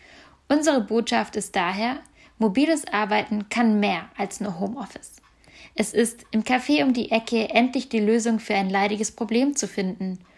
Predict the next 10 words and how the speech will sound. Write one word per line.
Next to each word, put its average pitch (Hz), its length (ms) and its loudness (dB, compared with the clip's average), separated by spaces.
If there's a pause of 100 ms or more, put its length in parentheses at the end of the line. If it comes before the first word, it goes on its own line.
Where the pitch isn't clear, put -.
(580)
oder 226 320 6
sich 302 280 -2
mit 254 200 0
fremden 202 420 -4
Sitznachbarn 247 840 -2 (140)
im 254 160 2
örtlichen 214 420 -2
Coworking 226 460 -2
Space 196 380 -6
auszutauschen. 185 760 -10